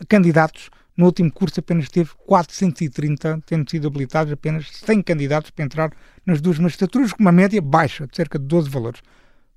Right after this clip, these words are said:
O que é que pode ser feito para tornar as magistraturas mais atraentes para os licenciados em Direito?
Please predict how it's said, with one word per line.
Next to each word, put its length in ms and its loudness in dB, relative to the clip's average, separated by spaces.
O 60 -20
que 80 2
é 60 4
que 60 -16
pode 200 0
ser 100 2
feito 240 -2
para 180 -4
tornar 300 -4
as 80 -10
magistraturas 720 -8
mais 300 2
atraentes 460 -4
para 120 -10
os 60 -6
licenciados 520 -8
em 80 -6
Direito? 440 -12